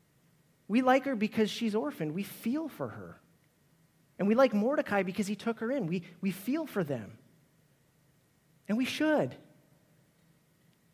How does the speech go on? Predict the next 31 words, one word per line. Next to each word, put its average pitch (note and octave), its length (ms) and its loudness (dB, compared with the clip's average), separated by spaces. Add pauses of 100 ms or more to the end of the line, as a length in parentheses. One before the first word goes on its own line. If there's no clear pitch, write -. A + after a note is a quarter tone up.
(460)
And G#3+ 120 4
we A3+ 100 6
like C#4 240 6
her C4 120 0
because G#3+ 300 0
she's A3 200 -4
beautiful F#3+ 500 -4
and F3+ 120 -2
lovely. F#3+ 460 -6 (180)
Oh, F#3+ 200 4 (640)
sorry. C#3+ 360 2 (180)
She - 140 4
has G3+ 100 6
a G3+ 40 2
beautiful G#3+ 380 0
figure A#3+ 460 4
and F3+ 120 4
she's F#3+ 200 0
lovely G#3+ 340 8
to G#3 140 2
look B3 400 6
at. D3 440 6 (400)
It F#3+ 120 2
doesn't C4 240 6
say B3 220 6
she A3+ 180 0
was G3+ 180 4
lovely G3 320 6
to F3+ 80 4
be F#3 280 2
around. F3+ 540 0